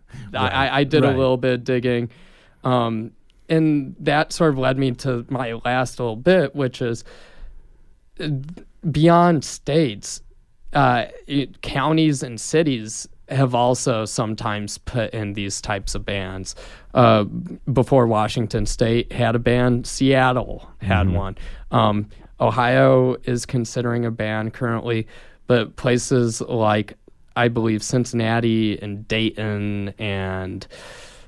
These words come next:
Speaker 1: uh, I cannot remember if there's other major cities in Ohio, but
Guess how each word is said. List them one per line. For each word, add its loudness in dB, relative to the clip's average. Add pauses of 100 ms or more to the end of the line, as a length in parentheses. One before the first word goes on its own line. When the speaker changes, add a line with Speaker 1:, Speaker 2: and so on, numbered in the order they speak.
(140)
Speaker 1:
uh, 6
I -2 (420)
cannot 0
remember 2 (160)
if -2
there's 2 (100)
other 2 (240)
major 2
cities 2
in 0
Ohio, 4
but 0